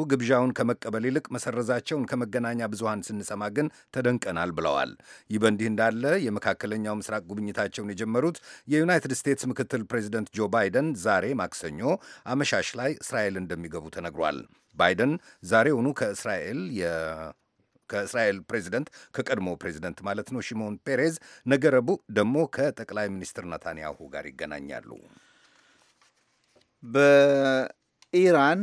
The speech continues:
Speaker 2: በዛሬው ዕለት በበርካታ የአገሪቱ ክፍሎች የተወንጫፊ ሚሳይል ሙከራ ማካሄዷንና ይህም አንዳች ማስፈራሪያ ቢያጋጥማት ኃይሏን ማሳያ እንደሆነ አስታወቀች። ኢራን ይህን ያደረገችው ዩናይትድ ስቴትስ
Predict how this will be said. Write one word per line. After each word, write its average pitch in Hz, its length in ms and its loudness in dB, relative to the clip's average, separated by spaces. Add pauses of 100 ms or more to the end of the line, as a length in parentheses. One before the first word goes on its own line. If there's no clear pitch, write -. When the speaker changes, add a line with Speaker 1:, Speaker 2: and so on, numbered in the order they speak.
Speaker 2:
በዛሬው 135 600 6
ዕለት 143 280 4
በበርካታ 131 800 2
የአገሪቱ 127 680 2
ክፍሎች 123 440 -2 (200)
የተወንጫፊ 123 760 0
ሚሳይል 120 460 2
ሙከራ 110 420 -2
ማካሄዷንና 110 840 0 (100)
ይህም 147 300 -2 (140)
አንዳች 101 500 0
ማስፈራሪያ 113 680 0
ቢያጋጥማት 123 920 -2
ኃይሏን 127 540 2
ማሳያ 110 500 -4
እንደሆነ 90 340 -6 (360)
አስታወቀች። 104 640 0 (600)
ኢራን 131 320 4
ይህን 123 220 0
ያደረገችው 113 800 -2 (240)
ዩናይትድ 87 440 -8
ስቴትስ 151 320 -6